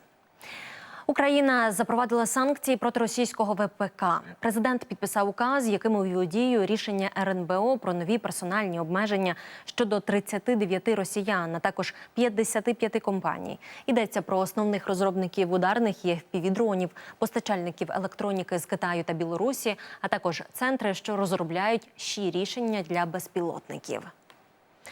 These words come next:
Санкції передбачають блокування активів, повне припинення торговельних операцій і транзиту, заборону участі у держзакупівлях і приватизації, припинення угод у сфері безпеки і оборони,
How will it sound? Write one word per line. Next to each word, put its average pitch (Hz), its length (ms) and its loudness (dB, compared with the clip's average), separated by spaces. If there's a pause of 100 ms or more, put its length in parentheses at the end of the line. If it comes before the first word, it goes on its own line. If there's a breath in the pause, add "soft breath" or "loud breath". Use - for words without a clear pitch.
(160 loud breath)
Санкції 277 500 2
передбачають 208 640 2
блокування 196 560 0
активів, 220 440 2 (120)
повне 214 320 2
припинення 180 560 0
торговельних 185 640 0
операцій 208 440 2
і 185 60 4
транзиту, 190 580 2 (260 loud breath)
заборону 233 440 4
участі 220 420 0
у 190 80 4
держзакупівлях 196 880 0
і - 20 -8
приватизації, 202 840 0 (260 loud breath)
припинення 262 460 4
угод 226 340 2
у 226 60 2
сфері 190 360 0
безпеки 190 560 0
і 175 40 2
оборони, 202 500 2